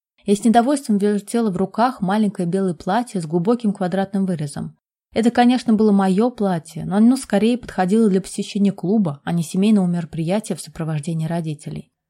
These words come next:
«Может, что-нибудь подлиннее выберем?» Спросила неуверенно, прикладывая его к себе и демонстративно показывая разницу в длине по сравнению с тем платьем, что уже было на мне надето. «Нет-нет, надевай это и побыстрее.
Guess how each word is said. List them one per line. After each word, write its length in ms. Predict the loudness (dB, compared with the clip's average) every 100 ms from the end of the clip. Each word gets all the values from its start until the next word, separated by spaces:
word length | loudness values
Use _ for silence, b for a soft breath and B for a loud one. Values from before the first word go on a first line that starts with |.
| _ -2
«Может, 360 | 2 2 0
что-нибудь 440 | 0 2 4 2 0
подлиннее 540 | 2 4 4 4 4
выберем?» 480 | 2 2 0 -6 -12 _
Спросила 500 | -12 0 2 4 6
неуверенно, 640 | 8 8 6 4 4 2 2
прикладывая 540 | -2 2 0 2 0
его 160 | 0 -4
к 80 |
себе 440 | -4 -2 2 2 0 -4 -2
и 40 | 4
демонстративно 640 | 4 4 2 0 2 2
показывая 480 | 2 0 0 2 2
разницу 420 | 0 0 -2 -4
в 40 | -2
длине 280 | 2 2 0
по 80 |
сравнению 440 | -4 -4 -2 -2 -4
с 60 |
тем 200 | -2 -4
платьем, 500 | -2 0 0 -2 -8 -8
что 220 | -4 -4
уже 300 | -2 0 0
было 300 | 2 0 0
на 120 | -2
мне 160 | -4 -4
надето. 580 | -4 -4 -6 -8 -14 -16 _ _ _ _ 4
«Нет-нет, 760 | 8 8 6 6 6 6 4
надевай 480 | 2 4 2 2 2
это 220 | 0 -2
и 40 | -2
побыстрее. 760 | 0 0 -2 -4 -4 -6